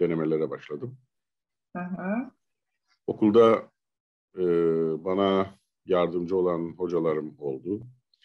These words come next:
Speaker 1: Oğuz Bey, edebiyat öğretmeni, e, Oğuz Yorgancıoğlu, e, geçen ay rahmetli dendi. Rahmetli anıyorum kendisini. Onun bana, e, o zamanlarda,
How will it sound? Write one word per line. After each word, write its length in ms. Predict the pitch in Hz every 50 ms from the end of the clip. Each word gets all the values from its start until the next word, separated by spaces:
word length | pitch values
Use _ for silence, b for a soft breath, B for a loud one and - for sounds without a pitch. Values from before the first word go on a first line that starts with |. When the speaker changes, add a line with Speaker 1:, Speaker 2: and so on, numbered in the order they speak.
| b b b b b b b b _ -
Speaker 1:
Oğuz 420 | 82 87 92 98 98 92 87 80 -
Bey, 260 | 85 85 85 85 82 80 - - - 85
edebiyat 520 | 82 85 87 80 82 85 82 82 80 -
öğretmeni, 600 | 78 76 76 73 73 _ - 71 76 87 92 98 - _ _ _ _ _ _ -
e, 260 | 73 71 69 69 65
Oğuz 380 | 62 76 80 80 82 82 78
Yorgancıoğlu, 920 | 82 80 78 76 78 78 76 78 78 85 78 73 73 90 98 98 - - - _ _ _
e, 80 | - - 85 85 - 87 - - - - _ _ _ _ _ _ _ _ _ _ _ _ _ _ _ _ _
geçen 340 | - 82 76 - - 85 78
ay 240 | 78 76 71 67 62 - -
rahmetli 460 | 78 78 76 78 80 76 - - 71
dendi. 380 | 71 73 71 73 80 104 104 104 - _ _ - 76
Rahmetli 420 | 73 73 73 73 73 71 73 73
anıyorum 340 | 67 67 71 69 69 67 69
kendisini. 520 | - - 67 65 65 64 64 - 107 147 135 - - _ _ _ _ _ _ _ _ _ _ _ -
Onun 320 | 101 101 107 113 110 101
bana, 380 | 92 85 82 82 82 - - - _ _ _ _ _
e, 100 | - - - 50 50 50 - - - - - - - - - -
o 120 | 92 87
zamanlarda, 800 | 82 87 80 80 78 78 76 76 73 73 73 73 78 73 76 -